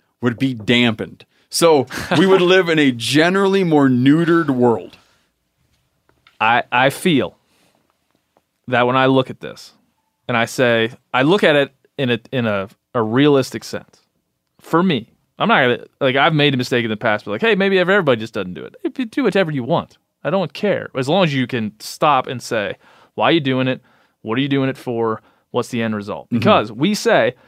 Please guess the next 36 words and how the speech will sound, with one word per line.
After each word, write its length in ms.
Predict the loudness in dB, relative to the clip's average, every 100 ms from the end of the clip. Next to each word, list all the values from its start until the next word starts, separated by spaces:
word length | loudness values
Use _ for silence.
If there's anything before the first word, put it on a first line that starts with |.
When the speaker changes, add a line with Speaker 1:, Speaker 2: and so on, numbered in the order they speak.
| _ _ -2
Speaker 2:
out 80 |
of 60 | -2
the 60 | -2
same 300 | 0 0 0
sides 280 | 2 2 2
of 60 |
our 80 | 0
mouth, 260 | 2 0 0
we 100 | -2
say, 240 | 0 0
like, 300 | 0 -4 -6 _
"You 140 | -6 -2
need 140 | -2
to 80 | -2
be 80 | -4
a 40 |
conservationist, 800 | -4 -4 -4 -2 -2 -2 -6 -6
you 40 | -8
need 120 | -10
to 40 | -12
spend 260 | -8 -4
money, 240 | -2 -2 -2
you 140 | -2
need 160 | -4 -8
to 60 |
care 260 | -8 -2 -2
about 180 | -2 -8
the 40 |
future 280 | -12 -12 -12
of 80 | -10
hunting." 480 | -4 -4 -2 -4 -6 _ _ _ _ _
This 280 | 0 0 0
is 80 | -6
part 300 | -2 0 0
of 120 | -4
that. 200 | -16 -18